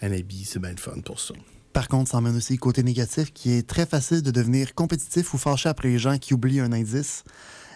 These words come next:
Speaker 2: Et, euh, tricher volontairement ou pas devient vraiment très, très simple.
Speaker 1: Euh. Moi, cette semaine, mon coup de cœur s'appelle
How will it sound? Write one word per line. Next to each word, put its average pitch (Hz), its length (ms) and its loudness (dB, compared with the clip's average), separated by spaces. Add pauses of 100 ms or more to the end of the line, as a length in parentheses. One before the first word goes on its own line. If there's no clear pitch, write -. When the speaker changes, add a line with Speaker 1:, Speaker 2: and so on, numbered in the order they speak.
Speaker 2:
Et, 147 300 2
euh, 123 240 4 (540)
tricher 160 440 2
volontairement 151 600 2
ou 165 100 2
pas 160 240 2
devient 120 280 2
vraiment 113 320 2
très, 117 160 -2
très 110 180 -4
simple. 101 400 -6 (180)
Speaker 1:
Euh. 104 380 -6 (3000)
Moi, 151 100 0
cette 110 180 -6
semaine, 123 260 0
mon 104 120 0
coup - 180 -16
de - 60 -20
cœur 147 320 2
s'appelle 120 720 0